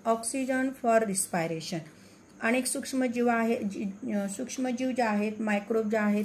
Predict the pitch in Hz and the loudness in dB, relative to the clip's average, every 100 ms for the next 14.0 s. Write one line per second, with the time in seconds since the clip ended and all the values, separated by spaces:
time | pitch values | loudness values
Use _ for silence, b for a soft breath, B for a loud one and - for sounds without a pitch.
0 | 214 220 214 208 208 208 208 208 196 208 | 0 -2 0 -4 0 0 0 -2 -4 -4
1 | 196 190 196 185 233 269 B B B 233 | -2 0 -2 0 0 -2 B B B 0
2 | 226 - 240 247 233 170 - 180 208 254 | 0 0 0 0 0 0 0 0 0 -2
3 | 311 B B - 311 320 311 - - - | -2 B B -2 2 2 0 -12 -20 -10
4 | 254 269 269 269 277 269 - 220 220 220 | 2 4 4 4 2 2 0 2 2 2
5 | 226 233 - 214 175 165 - - - - | 2 0 0 2 2 0 -4 -10 -12 -4
6 | 233 233 269 269 277 240 233 226 220 262 | -4 0 0 0 -2 -4 -2 0 -2 -4
7 | 247 247 240 240 240 240 220 233 240 - | -4 -4 -2 0 0 0 0 0 -2 -2
8 | 214 208 214 226 233 214 208 185 180 214 | 0 2 0 0 0 2 2 2 2 0
9 | 240 B B B 269 277 294 311 330 302 | 0 B B B 4 4 4 6 4 6
10 | 302 302 254 262 262 262 262 254 262 311 | 0 0 0 0 0 -2 -2 -2 2 4
11 | 320 285 240 - 285 269 226 196 196 220 | 2 0 -6 -4 -6 -2 0 0 -2 -2
12 | 208 214 226 240 254 - 202 175 165 160 | 0 0 0 -2 -2 -4 -2 0 -2 -6
13 | - - B B B 220 254 262 269 | -8 -10 B B B 2 4 4 2